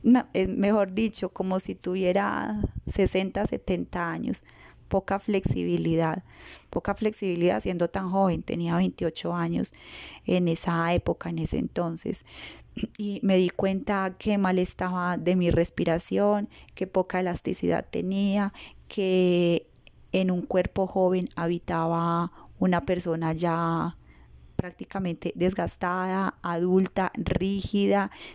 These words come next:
em, hasta aburrida, porque el cuerpo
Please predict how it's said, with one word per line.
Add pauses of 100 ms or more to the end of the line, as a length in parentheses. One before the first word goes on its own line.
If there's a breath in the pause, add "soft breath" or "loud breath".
(140)
em, (200)
hasta
aburrida,
porque
el
cuerpo